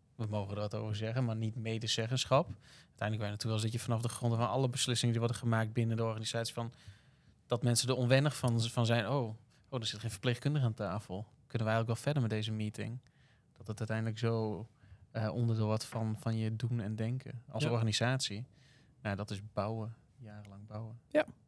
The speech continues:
Speaker 2: Ja, en ik denk ook een beetje door je eigen weerstand misschien wel heen van, "Ik moet het blijven aangeven en ik moet het blijven adresseren." Eh, ook al vinden mensen dat heel vervelend of zo.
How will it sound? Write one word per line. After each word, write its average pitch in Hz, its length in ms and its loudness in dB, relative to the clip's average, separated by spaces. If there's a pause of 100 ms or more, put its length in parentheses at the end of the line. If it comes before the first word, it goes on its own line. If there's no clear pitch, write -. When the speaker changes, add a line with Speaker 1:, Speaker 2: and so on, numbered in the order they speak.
(100)
Speaker 2:
Ja, 120 300 6
en 110 140 4
ik 107 120 2
denk 117 140 4
ook 123 100 2
een 113 80 4
beetje 107 260 4
door 110 240 4
je 101 120 4
eigen 110 480 6
weerstand 104 500 4
misschien 98 220 0
wel 98 80 2
heen 98 320 2
van, 101 300 2 (280)
"Ik 98 140 -2
moet 110 300 8
het 104 140 2
blijven 101 360 6
aangeven 95 640 2
en 98 80 0
ik 98 60 0
moet 104 220 2
het 107 80 0
blijven 101 280 4
adresseren." 98 720 0 (460)
Eh, 101 580 -2
ook 98 160 -2
al 95 100 2 (420)
vinden 110 220 8
mensen 101 220 8
dat 95 100 4
heel 92 120 4
vervelend 92 440 2
of 85 60 -8
zo. - 100 -6